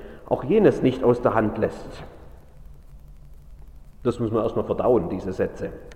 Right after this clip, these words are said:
"Sei nicht allzu gerecht und nicht allzu weise, damit du dich nicht zugrunde richtest."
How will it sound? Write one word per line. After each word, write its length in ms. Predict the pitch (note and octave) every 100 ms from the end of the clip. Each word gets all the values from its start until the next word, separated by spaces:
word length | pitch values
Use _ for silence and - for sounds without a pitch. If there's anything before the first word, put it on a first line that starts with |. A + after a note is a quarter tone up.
| - - - - - - - - - - - -
"Sei 120 | F#2
nicht 220 | F#2 -
allzu 260 | G#2 G#2 A2+
gerecht 420 | G#2+ C3 - -
und 140 | G#2
nicht 240 | G#2+ G#2+ -
allzu 320 | B2+ - A#2
weise, 400 | A#2 D#3 D3+ A2 - - - - - - -
damit 280 | G#2+ A#2+
du 60 | A#2+
dich 200 | A#2+ -
nicht 280 | C3+ - -
zugrunde 500 | B2+ B2 D#3 C#3 A2+
richtest." 680 | G#2 - - - - -